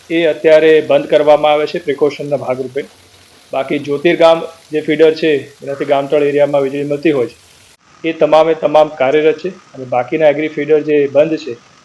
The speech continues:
એ પણ પાણી ઓસરતા પી જી વી સી એલ ની ટીમ એમાં કામગીરી કરી અને તાત્કાલિક એ ચાલુ કરવાની કાર્યવાહી હાથ ધરશે. જિલ્લામાં ઓગણીસ જેટલા ડેમ છે, એમાંથી ચૌદ જેટલા ડેમ ઓવરફ્લો છે અને છ્યાસી જેટલા નીચાણવાળા જે ગામડા હોય,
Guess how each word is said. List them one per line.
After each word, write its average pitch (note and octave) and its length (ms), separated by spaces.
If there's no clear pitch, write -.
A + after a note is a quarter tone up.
એ D3 80
પણ D#3 240
પાણી D3 260
ઓસરતા D3+ 540
પી C3 100
જી D3+ 140
વી D3+ 120
સી D3+ 120
એલ D3 60
ની D3 100
ટીમ D3 220
એમાં C#3 240
કામગીરી C#3+ 340
કરી C#3 280
અને C3 420
તાત્કાલિક C#3 540
એ C#3+ 40
ચાલુ C3+ 260
કરવાની C3 400
કાર્યવાહી C3 720
હાથ A#2+ 180
ધરશે. G#2+ 200
જિલ્લામાં E3 400
ઓગણીસ E3 280
જેટલા E3 240
ડેમ D#3+ 220
છે, F3 140
એમાંથી D3+ 600
ચૌદ D#3+ 300
જેટલા D#3+ 380
ડેમ D3+ 360
ઓવરફ્લો D3+ 420
છે C3+ 120
અને C#3 160
છ્યાસી C#3+ 400
જેટલા D#3+ 500
નીચાણવાળા D3+ 540
જે C#3+ 140
ગામડા C#3 320
હોય, C#3+ 260